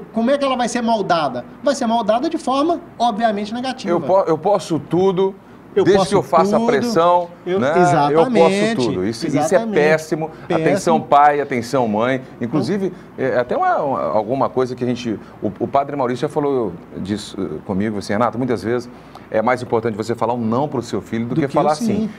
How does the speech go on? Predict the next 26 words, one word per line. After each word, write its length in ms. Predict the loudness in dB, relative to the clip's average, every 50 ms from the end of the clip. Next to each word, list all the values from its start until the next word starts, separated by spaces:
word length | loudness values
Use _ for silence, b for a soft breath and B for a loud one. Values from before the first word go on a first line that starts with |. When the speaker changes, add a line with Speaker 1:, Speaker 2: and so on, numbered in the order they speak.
| B B B -4
Speaker 2:
Fala 260 | 2 4 4 4 4
Speaker 1:
Com 60 | 2
Speaker 2:
mais 220 | 2 2 2 2 0
Speaker 1:
certeza. 200 | 0 2 4 4 6
Speaker 2:
não 220 | 6 4 2 0
do 120 | 0 -4 -2
que 140 | -2 -2 -4
sim." 240 | -2 -2 -2 -4 -4 B B B
Porque 140 | B B -6
senão 220 | -4 -2 -2 -2 0
depois 240 | -2 -2 -2 -2
seu 140 | -2 -2 -2
filho 180 | -2 -2 -2 0
vai 160 | 2 2 0
achar 200 | 2 0 0 -2
que 160 | 0 -2 -4 -4
Speaker 1:
Que 100 | -4 -8
tudo 240 | -4 -2 0 2
Speaker 2:
tudo 140 | 2 2 2
Speaker 1:
pode. 320 | 4 4 4 2 2 2 -2
Speaker 2:
ele 140 | -2 -4 -4
consegue, 440 | -4 -4 -4 -4 -4 -4 -4 -2 -2
Speaker 1:
Sim, 220 | 0 0 0 2
Speaker 2:
tudo 360 | 2 2 2 2 2 0 0 -2
Speaker 1:
sim. 40 |
Speaker 2:
através 500 | -2 0 0 0 0 0 0 -2 -2 -4